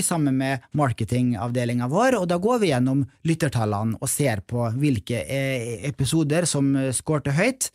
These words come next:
og hvorfor. Og, eh, så da diskuterer, så vi følger med på lyttertallene fra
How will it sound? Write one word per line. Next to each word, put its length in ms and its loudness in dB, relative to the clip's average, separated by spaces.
og 120 2
hvorfor. 500 0
Og, 300 0
eh, 800 -2
så 260 -6
da 300 2
diskuterer, 640 2
så 120 0
vi 140 0
følger 480 -2
med 220 0
på 320 -2
lyttertallene 800 0
fra 480 -4